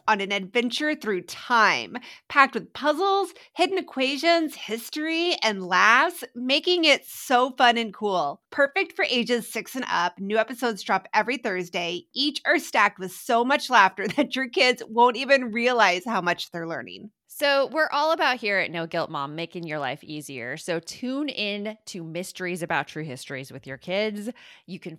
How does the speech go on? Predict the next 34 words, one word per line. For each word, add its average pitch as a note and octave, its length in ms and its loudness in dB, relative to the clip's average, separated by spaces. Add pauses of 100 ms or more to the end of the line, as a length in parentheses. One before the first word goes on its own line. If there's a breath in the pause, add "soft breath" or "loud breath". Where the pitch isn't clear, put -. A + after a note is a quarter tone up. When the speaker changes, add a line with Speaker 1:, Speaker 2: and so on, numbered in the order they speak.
Speaker 2:
follow G3+ 520 -2
and D3+ 280 -12
listen E3+ 380 -14
on D#3 180 -14
Apple C#3 340 -10
Podcasts A#3 1080 -4
or E3+ 160 -8
wherever D#3+ 360 -10
you F3+ 200 -14
get D3 260 -14
your D#3 140 -16
pods. - 720 -20 (500)
Speaker 1:
Hello F3 880 -2
and E3+ 500 -6
welcome F#3+ 540 -2
to A3 100 -6
the G#3 80 -4
No G#3+ 220 -2
Guilt A#3 180 -2
Mom B3 240 -4
podcast. A3+ 1040 -4
This F#3+ 260 -4
is A#3+ 380 -2 (100)
Bree C4 440 -2
here A#3 320 0
today, G3 800 -2
bringing A#3 320 -2
you D4 100 0
guys A3+ 580 0 (120)
a G3 260 2
replay A3+ 640 -2
of G3+ 120 2
one G#3 320 -2
of G#3 260 -2